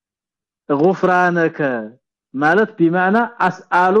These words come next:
ጉፍራነከ ማለት ነው። አስአሉከ ጉፍራነክ ምህረትህን እ፣ ከወንጀል መሸፈንህን፣ እ፣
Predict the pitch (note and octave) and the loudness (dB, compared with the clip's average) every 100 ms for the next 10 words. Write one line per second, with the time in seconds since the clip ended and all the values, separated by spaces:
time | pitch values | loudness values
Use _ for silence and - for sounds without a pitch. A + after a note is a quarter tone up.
0 | A#3+ E3+ E3+ F3+ E3 D3+ C#3+ - C3 G#2 | 2 0 0 0 0 0 -2 -4 -6 -6
1 | F2+ - F2 _ _ _ _ _ _ _ | -12 -18 -20 _ _ _ _ _ _ _
2 | _ _ - C#3+ - D#3 E3+ F3+ G#3+ F3 | _ _ -6 -6 -2 -2 2 0 0 -2
3 | D#3 D#3 C#3 A#2+ A2 - _ _ _ _ | 0 -2 -2 -4 -8 -14 _ _ _ _
4 | - C#3 E3+ F3+ F3 E3 E3+ D#3+ B2 G#2+ | -2 0 2 2 0 0 0 0 -2 -8
5 | _ _ _ _ _ _ - C#3+ D#3+ F3 | _ _ _ _ _ _ -6 -2 0 2
6 | F#3+ F#3+ G3 _ - E3 E3 F3 E3+ F#3+ | 0 -2 -6 _ -8 0 2 2 0 0
7 | F3 F3 F#3 F3 F3+ F3 F3 F3 B2 _ | 0 -2 -2 -2 -2 0 0 0 -4 _
8 | _ _ _ _ _ _ _ _ _ _ | _ _ _ _ _ _ _ _ _ _
9 | _ _ _ _ _ C#3 | _ _ _ _ _ -6